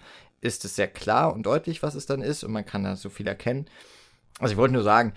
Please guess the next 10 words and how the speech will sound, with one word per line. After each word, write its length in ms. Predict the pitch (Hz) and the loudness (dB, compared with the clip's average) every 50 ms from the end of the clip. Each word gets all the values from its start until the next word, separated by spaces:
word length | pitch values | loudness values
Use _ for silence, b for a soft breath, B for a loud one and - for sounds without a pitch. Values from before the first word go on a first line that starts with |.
| B B B | B B B
ähm, 580 | B 113 113 110 107 107 104 101 104 104 98 104 - - | B 2 2 4 4 4 2 0 0 -2 -4 -6 -10 -14
weil, 420 | - - - 104 110 98 85 85 | -14 -6 -2 0 0 0 0 0
weil 400 | - 104 104 101 - - - - | -2 0 0 -2 -4 -8 -10 -8
nicht, 260 | 110 113 120 120 - 123 | -4 -2 -2 0 0 -2
dass 100 | 107 98 | -2 -2
es 100 | 98 - | -4 -6
jetzt 140 | 107 101 - | -6 -4 -4
irgendwie 160 | 104 104 104 | -6 -6 -8
so 80 | 92 - | -8 -10
rüberkommt, 540 | 98 104 104 120 120 117 - 107 101 104 101 | -8 -4 -2 -2 -2 -2 -2 -4 -4 -4 -6